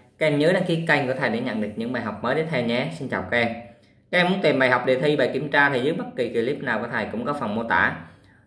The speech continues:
Trong phần mô tả thầy để sẵn đường link của vlog. Trong vlog thầy dạy rất nhiều cái đầu sách. Các em vào đó các em tìm bài nhé.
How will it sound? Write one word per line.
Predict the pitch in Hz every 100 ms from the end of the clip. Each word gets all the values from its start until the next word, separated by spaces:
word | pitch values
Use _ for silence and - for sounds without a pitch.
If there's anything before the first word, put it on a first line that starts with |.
| -
Trong | 151
phần | 151 131
mô | 131
tả | 120 143
thầy | 139
để | 123
sẵn | 120 120
đường | 139
link | 123 127
của | 127
vlog. | 127 113 143 - - -
Trong | 131 120
vlog | 113 -
thầy | 113
dạy | 92 90
rất | 123
nhiều | 123 104
cái |
đầu | 120
sách. | 98 131 -
Các | 131
em | 110
vào | 101
đó | 110
các | 143
em | 131
tìm | 107 101
bài | 95
nhé. | 92 110 139